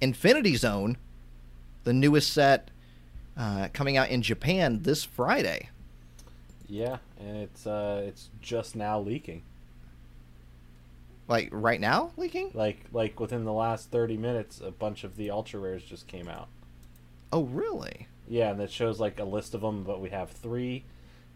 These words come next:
Speaker 2: images, um, uh, so far. We have, um, I can't remember some of their names. We have the, uh, what's his face?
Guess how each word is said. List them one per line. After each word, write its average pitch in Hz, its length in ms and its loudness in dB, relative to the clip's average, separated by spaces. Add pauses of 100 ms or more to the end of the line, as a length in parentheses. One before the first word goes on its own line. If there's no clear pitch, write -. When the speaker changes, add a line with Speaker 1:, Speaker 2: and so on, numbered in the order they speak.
(120)
Speaker 2:
images, 87 760 -6
um, 85 440 -10 (1000)
uh, 87 300 -6
so 92 240 -6
far. 87 480 -6 (100)
We 104 120 -10
have, 98 420 -2 (260)
um, 90 800 -10
I - 100 -14
can't - 240 -14
remember 90 380 -10 (240)
some - 200 -12
of 92 60 -8
their 90 100 -8
names. 90 320 -12
We 95 120 -10
have 92 260 -6
the, 90 180 -8
uh, 85 180 -6 (960)
what's - 180 -6
his 85 140 -12
face? - 460 -10